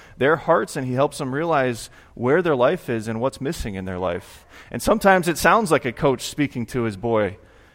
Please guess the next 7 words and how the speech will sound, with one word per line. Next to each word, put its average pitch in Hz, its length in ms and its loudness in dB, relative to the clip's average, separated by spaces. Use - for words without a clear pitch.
after 113 280 -2
practice. 104 720 -4
But - 160 -8
you 131 60 -2
know 156 140 2
all 147 200 4
along 113 460 -2